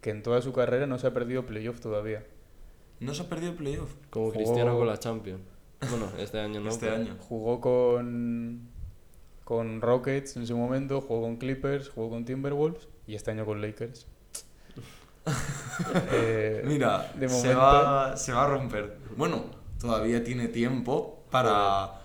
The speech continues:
Speaker 2: para salir cortado, por
Speaker 3: Que-,
Speaker 2: ejemplo.
Speaker 3: quedan setenta y ocho partidos, por
Speaker 1: para,
Speaker 3: favor.
Speaker 1: para no perderse el playoff
Speaker 2: Claro,
Speaker 1: de la Liga Rumana.
Speaker 2: todavía puede llegar otro equipo en febrero
Speaker 3: Para,
Speaker 2: y
Speaker 3: para llegar su vuelta a Olympiacos.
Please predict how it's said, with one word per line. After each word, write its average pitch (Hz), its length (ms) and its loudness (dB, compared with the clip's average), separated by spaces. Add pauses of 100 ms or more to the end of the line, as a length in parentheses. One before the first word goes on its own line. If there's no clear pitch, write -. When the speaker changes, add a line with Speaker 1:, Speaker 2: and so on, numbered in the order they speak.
(200)
Speaker 2:
para 107 460 6
salir 110 680 0
cortado, 143 500 2
por 113 120 2
Speaker 3:
Que-, 120 60 0
Speaker 2:
ejemplo. 104 400 -4 (180)
Speaker 3:
quedan 123 340 -2
setenta 120 460 0
y 117 80 2
ocho 113 260 0
partidos, 98 480 -2
por 101 160 -6
Speaker 1:
para, 110 240 4
Speaker 3:
favor. 113 260 0 (100)
Speaker 1:
para 117 180 2
no 117 140 -2
perderse 123 340 0
el 117 100 -2
playoff 127 180 4
Speaker 2:
Claro, 120 120 2
Speaker 1:
de 120 60 6
la 117 60 4
Liga 117 200 6
Rumana. 117 360 2
Speaker 2:
todavía 120 280 2
puede 131 840 2
llegar 123 260 2
otro 123 200 0
equipo 120 240 -2
en 117 100 -2
febrero 127 520 6
Speaker 3:
Para, 127 260 6
Speaker 2:
y 117 180 2
Speaker 3:
para 120 320 0
llegar 120 520 0
su 131 200 0
vuelta 127 300 4
a - 20 6
Olympiacos. 123 720 2